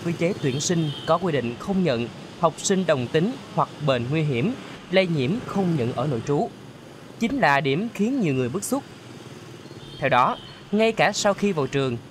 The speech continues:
nếu nhà trường phát hiện học sinh thuộc trong những mục trên, học sinh buộc phải rút khỏi trường. Và kinh nghiệm, trải nghiệm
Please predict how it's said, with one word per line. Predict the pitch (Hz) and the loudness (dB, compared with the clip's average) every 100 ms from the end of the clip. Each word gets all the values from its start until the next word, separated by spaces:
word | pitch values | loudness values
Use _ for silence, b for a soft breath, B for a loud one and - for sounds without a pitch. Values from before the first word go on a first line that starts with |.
| - - | -12 0
nếu | 175 226 | 4 4
nhà | 220 | 2
trường | 135 139 127 | 2 0 0
phát | 254 - | -4 0
hiện | 139 113 110 B B | 0 0 -2 B B
học | 175 160 | -2 0
sinh | - 214 202 196 | 2 2 2 0
thuộc | 170 143 131 - - | 0 0 -2 -12 -2
trong | 214 208 | 0 2
những | 196 | 2
mục | 135 - | 0 0
trên, | 156 151 - - - - | 0 0 -4 -14 -18 -8
học | - 151 | -2 0
sinh | - 175 160 - | 0 0 -2 -2
buộc | 147 127 | -2 -2
phải | - 120 | 0 0
rút | 143 - | 0 -2
khỏi | 110 | -2
trường. | - 127 98 - - - - - - - - - - - - - - - | 2 0 0 -8 -18 -20 -20 -20 -20 -20 -20 -20 -20 -20 -20 -20 -18 -2
Và | 156 180 | 4 4
kinh | 196 220 | 4 2
nghiệm, | 175 127 127 - | 4 2 0 -6
trải | - 131 | 0 2
nghiệm | 196 151 117 | 2 2 0